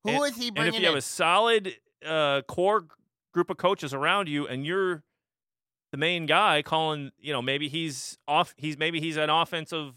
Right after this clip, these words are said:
Speaker 2: line guru, or maybe
Speaker 1: He's a,
Speaker 2: he's an
Speaker 1: he played
Speaker 2: offensive guru.
Speaker 1: linebacker, he played running back and fullback.
Speaker 2: Right?
Speaker 1: So
Speaker 2: So, what's his specialty?
Speaker 1: I mean, it's gonna be those two position groups especially. But when you look at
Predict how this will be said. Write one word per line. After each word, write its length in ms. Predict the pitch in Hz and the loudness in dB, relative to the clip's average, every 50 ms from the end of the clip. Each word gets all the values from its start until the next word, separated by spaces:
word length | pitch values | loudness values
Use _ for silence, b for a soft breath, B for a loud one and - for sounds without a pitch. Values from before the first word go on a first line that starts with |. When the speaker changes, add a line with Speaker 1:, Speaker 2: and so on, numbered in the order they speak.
| 127 | _
Speaker 2:
line 540 | 131 147 165 180 190 190 180 165 147 127 107 101 _ _ _ _ _ - | -4 -2 0 0 0 -2 -4 -6 -10 -10 -12 -16 _ _ _ _ _ -2
guru, 420 | 147 147 139 135 131 120 110 110 | -2 0 0 0 -2 -2 -2 -2
or 80 | 110 113 | -2 0
maybe 160 | 120 139 147 151 | 0 0 2 2
Speaker 1:
He's 60 | - | 4
a, 40 | 151 | 4
Speaker 2:
he's 140 | 160 151 151 | 4 4 4
an 80 | 160 | 4
Speaker 1:
he 40 | 151 156 180 | 4 6 6
played 200 | 254 277 269 269 | 6 4 4 2
Speaker 2:
offensive 220 | 233 240 240 254 262 | 4 4 4 6 6
guru. 80 | 262 | 4
Speaker 1:
linebacker, 360 | 247 247 247 240 247 233 226 220 | 4 4 4 2 2 -2 -6 -6
he 60 | 208 | -8
played 300 | 190 160 208 226 220 208 | -10 -8 -6 -6 -6 -2
running 300 | 202 214 214 214 208 202 | 0 0 0 2 0 -4
back 260 | 196 208 202 202 190 - | -4 -4 -4 -4 -4 -6
and 140 | 190 175 - | -10 -14 -12
fullback. 600 | - 185 185 185 180 160 160 147 131 123 - _ _ _ _ | -10 -8 -6 -6 -6 -4 -4 -4 -6 -8 -10 _ _ _ _
Speaker 2:
Right? 280 | - 135 170 208 202 - | 2 2 4 4 2 0
Speaker 1:
So 480 | - 160 165 170 165 160 160 156 151 - _ _ _ _ _ _ _ _ - | 2 4 6 6 6 6 4 2 0 -6 _ _ _ _ _ _ _ _ -16
Speaker 2:
So, 100 | 156 135 - | -16 -16 -12
what's 300 | 165 151 147 208 208 - | -2 2 2 2 2 2
his 160 | 220 208 185 | 0 -2 -2
specialty? 720 | - - - 196 214 202 - - 151 - - 98 87 _ _ _ _ _ _ _ _ - | 0 0 0 2 2 0 -2 -6 -10 -12 -14 -18 -18 _ _ _ _ _ _ _ _ -10
Speaker 1:
I 60 | 160 | -10
mean, 180 | 180 185 185 185 | -8 -6 -6 -6
it's 120 | 180 175 | -6 -6
gonna 160 | - 233 240 240 | -6 -6 -6 -4
be 80 | 226 | -4
those 260 | 202 196 190 185 - | -2 -2 -4 -4 -6
two 200 | - - 208 190 175 | -10 -10 -10 -10 -10
position 500 | - 185 180 165 190 190 - - 175 156 | -10 -12 -12 -10 -10 -10 -10 -12 -14 -14
groups 440 | 127 147 165 165 147 107 - - 139 | -12 -10 -10 -10 -10 -12 -16 -20 -20
especially. 600 | 135 - - - 160 160 160 151 - 131 107 95 - | -20 -20 -12 -8 -6 -6 -6 -6 -10 -14 -20 -14 -12
But 180 | 143 143 147 | -10 -10 -10
when 120 | 156 160 160 | -10 -12 -12
you 120 | 165 170 | -12 -12
look 300 | 175 202 226 254 - - | -10 -8 -8 -10 -8 -4
at 280 | 220 214 208 202 196 | 0 2 2 2 2